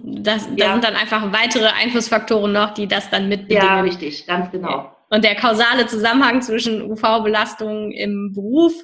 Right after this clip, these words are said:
Speaker 1: und der, des Auftretens der Erkrankung ist dann vermutlich deutlich schwieriger auch herzustellen.
Speaker 2: Ja, das ist beim schwarzen Hautkrebs eigentlich gar nicht zu machen. Es gibt noch eine andere Art des weißen Hautkrebses, das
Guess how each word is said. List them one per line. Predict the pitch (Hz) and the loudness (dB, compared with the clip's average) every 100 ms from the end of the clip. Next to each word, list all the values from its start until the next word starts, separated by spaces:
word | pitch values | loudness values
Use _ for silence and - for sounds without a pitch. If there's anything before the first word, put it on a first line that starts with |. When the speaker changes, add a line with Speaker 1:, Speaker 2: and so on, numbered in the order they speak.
| _ - - _ | _ -20 -20 _
Speaker 1:
und | 214 220 220 - | -4 -2 -4 -2
der, | 202 208 202 | 2 2 0
des | 202 196 | -4 -6
Auftretens | - 214 - 220 202 - | -6 -6 -6 -8 -8 -6
der | 185 | -4
Erkrankung | 185 - 190 220 190 185 | -4 -4 -8 -6 -10 -14
ist | - 185 | -10 -8
dann | 185 190 196 196 | -6 -8 -12 -16
vermutlich | - 196 196 - | -16 -16 -16 -12
deutlich | 190 190 - | -12 -10 -14
schwieriger | 190 190 185 185 - | -12 -12 -10 -10 -10
auch | 185 - | -12 -14
herzustellen. | 180 - - - 190 | -14 -16 -14 -2 2
Speaker 2:
Ja, | 190 | 2
das | 190 | 0
ist | 202 196 196 | -6 -6 -2
beim | 190 | -2
schwarzen | - 185 208 - 220 | 0 0 0 -2 -6
Hautkrebs | 185 190 214 202 | -6 -6 -8 -10
eigentlich | - 185 185 | -8 -8 -6
gar | 156 190 | -4 -2
nicht | 247 - | -4 -6
zu | 233 | -8
machen. | 226 208 208 | -6 -4 -6
Es | 190 | -8
gibt | 214 - | -8 -8
noch | 202 185 | -10 -8
eine | 180 185 170 | -4 -4 -2
andere | 226 240 220 | -2 -2 -2
Art | 202 202 | -2 -4
des | - - | -8 -4
weißen | 190 196 196 185 | -2 -2 -6 -4
Hautkrebses, | 202 - 175 208 - 175 | -4 -2 -4 -4 -6 -18
das | 175 | -16